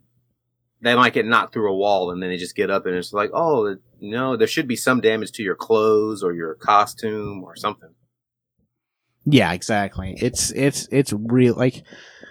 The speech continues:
Speaker 2: yeah, it's, <laughs> it's a fa-, I, I really like the show. I mean, like, I don't, I don't, like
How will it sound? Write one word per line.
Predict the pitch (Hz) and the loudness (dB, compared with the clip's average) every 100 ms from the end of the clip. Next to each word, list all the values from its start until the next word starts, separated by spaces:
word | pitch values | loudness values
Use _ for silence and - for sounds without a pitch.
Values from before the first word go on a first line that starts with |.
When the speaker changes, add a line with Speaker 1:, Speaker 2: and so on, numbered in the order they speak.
| - _ _ _ _ _ - | -20 _ _ _ _ _ 0
Speaker 2:
yeah, | 135 120 110 | 2 4 4
it's, | 117 - - | 2 0 -2
<laughs> | 131 - | 0 2
it's | 175 151 | 2 4
a | 185 | 2
fa-, | - 165 | 2 0
I, | 143 135 | 0 2
I | |
really | 147 147 156 | 2 2 2
like | 147 143 - | 2 0 0
the | 113 | -2
show. | - 120 | 0 0
I | 95 | 0
mean, | 101 95 | 0 0
like, | 95 - - | -2 -4 -6
I | 98 | -4
don't, | 104 - | -4 -2
I | |
don't, | 113 - | -4 -2
like | 113 | -4